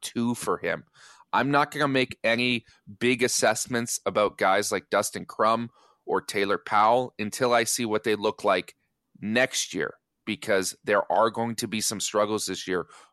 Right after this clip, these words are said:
We know that. We can't determine what they are just quite yet. The Toronto Argonauts signed franchise quarterback Chad Kelly to a three-year contract extension,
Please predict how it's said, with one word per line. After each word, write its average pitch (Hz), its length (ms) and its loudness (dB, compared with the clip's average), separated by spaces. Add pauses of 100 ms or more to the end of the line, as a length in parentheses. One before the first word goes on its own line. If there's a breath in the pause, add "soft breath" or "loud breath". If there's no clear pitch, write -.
(120)
We 104 220 -2
know 95 300 2
that. 127 260 2 (300)
We 110 120 -4
can't - 400 -2
determine 120 600 0
what 101 160 0
they 101 160 0
are 92 320 2
just 85 180 -8
quite - 260 -4
yet. - 180 -4 (2250 loud breath)
The 123 140 0
Toronto 139 520 2
Argonauts 147 580 4
signed 123 400 0
franchise 143 640 2
quarterback 120 520 2
Chad 131 400 2
Kelly 131 380 2
to 101 180 -4
a 95 40 0
three-year 131 680 0
contract 127 640 0
extension, 87 580 -6